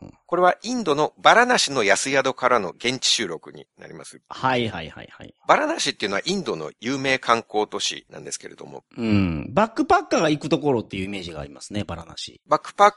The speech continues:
Speaker 2: カーがそれなりの日程、日数確保できている人はまず行きますね、バラナシは。
Speaker 1: うん、うん、うん、うん、うん。
Speaker 2: ちょっと遠いので、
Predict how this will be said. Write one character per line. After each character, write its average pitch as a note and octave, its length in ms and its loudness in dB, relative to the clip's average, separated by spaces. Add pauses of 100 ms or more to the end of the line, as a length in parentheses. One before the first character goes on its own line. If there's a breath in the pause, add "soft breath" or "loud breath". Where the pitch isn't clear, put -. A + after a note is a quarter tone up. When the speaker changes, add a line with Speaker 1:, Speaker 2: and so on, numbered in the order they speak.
Speaker 2:
カ E3+ 220 8
ー E3 80 -2
が F#3+ 280 4
そ - 160 4
れ A3+ 80 6
な A3+ 100 6
り A3 80 0
の G#3+ 120 2
日 F#3 180 0 (180)
程、 G3 300 4 (100)
日 E3+ 120 0
数 A3 240 -2
確 - 200 2
保 G#2+ 120 2
で G#2+ 100 -2
き - 100 -10
て - 80 -8
い F2 40 -4
る F2 60 -10
人 - 200 -10
は F2 260 6
ま A#2+ 160 4
ず E2+ 120 -2
行 B1 100 -16
き - 100 -18
ま C2+ 100 -14
す - 100 -18
ね、 F2 80 -16
バ D#2+ 120 -10
ラ C3 80 2
ナ C3 160 4
シ F2 120 -4
は。 D#2+ 100 -8
Speaker 1:
う - 20 -8
ん、 - 20 -10
う C2+ 40 -14
ん、 - 20 -16
う C#2 40 -16
ん、 - 20 -
う - 440 -18
ん、 - 40 -14
う - 40 -18
ん。 - 60 -20
Speaker 2:
ち - 120 0
ょ - 20 2
っ - 60 -8
と D#3 100 0
遠 G3 360 2
い G#3 100 -2
の G#2 160 -2
で、 D#2 380 -2